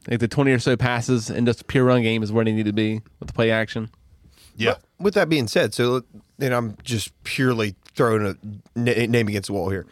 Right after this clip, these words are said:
Speaker 3: Let's say that the Jaguars somehow are, like, five and two, you
Speaker 2: Okay.
Speaker 3: know? I don't, I don't, I can't think when trade deadline is off the top of my head. And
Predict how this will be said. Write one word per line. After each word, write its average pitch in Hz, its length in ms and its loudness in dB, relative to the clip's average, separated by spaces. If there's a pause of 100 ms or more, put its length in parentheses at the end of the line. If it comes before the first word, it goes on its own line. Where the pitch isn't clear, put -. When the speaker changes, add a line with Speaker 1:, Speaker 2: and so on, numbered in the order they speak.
(360)
Speaker 3:
Let's 170 160 2
say 185 140 0
that 139 140 -2
the 120 120 0
Jaguars 107 640 0
somehow 107 440 2
are, 98 360 0
like, 101 320 -4
five 113 440 -2
and 98 160 -6
two, - 260 -8 (420)
you 104 120 -2
Speaker 2:
Okay. 104 100 2
Speaker 3:
know? 104 120 -4 (880)
I - 140 0
don't, 101 240 -4
I 107 60 -2
don't, 92 260 -8
I - 20 -10
can't 104 220 -2
think 95 120 -6
when 98 120 -4
trade 98 240 -4
deadline 101 320 -2
is 98 100 -4
off 98 160 -4
the - 40 -4
top 95 60 0
of 95 40 -2
my 98 80 -2
head. 95 140 -2 (380)
And 120 440 2